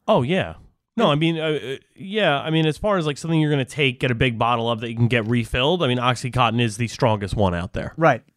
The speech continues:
Speaker 2: That's, that's the one that if you have and you're not telling me and Harrington about, you're not my friend.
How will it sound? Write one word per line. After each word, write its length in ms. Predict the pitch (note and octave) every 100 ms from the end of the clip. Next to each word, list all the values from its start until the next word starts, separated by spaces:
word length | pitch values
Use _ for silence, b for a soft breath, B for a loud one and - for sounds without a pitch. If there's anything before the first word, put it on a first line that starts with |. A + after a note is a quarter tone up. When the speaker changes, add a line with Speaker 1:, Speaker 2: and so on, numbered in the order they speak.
| _
Speaker 2:
That's, 260 | E3 F#3 F#3
that's 280 | G3 G3+ -
the 80 | G#3+
one 240 | G3 F3+
that 100 | F3
if 100 | D#3+
you 120 | E3
have 260 | D3+ D#3+ D3+
and 80 | D3
you're 80 | D3
not 160 | C#3+
telling 280 | C#3+ D3+ D3
me 100 | C#3+
and 80 | C3+
Harrington 380 | C3+ D#3 D3 F3+
about, 200 | F#3 E3
you're 100 | F3
not 120 | F#3+
my 100 | F#3
friend. 320 | - C3 D#3